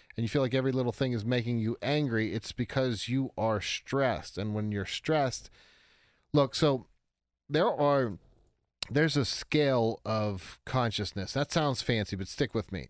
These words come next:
It's a scale of awareness. So the lowest form of awareness is something called shame. When you live in shame, you act out of shame. If you feel like you're no good or worthless,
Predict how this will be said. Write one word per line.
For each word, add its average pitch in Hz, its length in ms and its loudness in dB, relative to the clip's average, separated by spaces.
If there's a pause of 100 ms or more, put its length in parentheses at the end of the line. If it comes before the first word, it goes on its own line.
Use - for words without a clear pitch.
(100)
It's 117 200 -8
a 127 80 -4
scale 151 460 0
of 110 100 -2
awareness. 104 580 0
So 127 240 0
the 117 120 0
lowest 160 500 2
form 127 440 0
of 107 160 -2
awareness 107 720 -2
is 101 220 -2
something 104 460 -4
called 92 320 -4
shame. 71 580 -8 (520)
When 113 180 0
you 107 140 0
live 143 280 2
in 151 140 2
shame, 139 340 0
you 107 140 2
act 92 260 -2
out 80 140 -2
of 82 60 -4
shame. 85 300 -4
If - 140 -12
you 113 100 0
feel 123 280 0
like 110 260 -2
you're 117 140 0
no 117 260 0
good 117 320 0
or 107 80 0
worthless, 139 640 0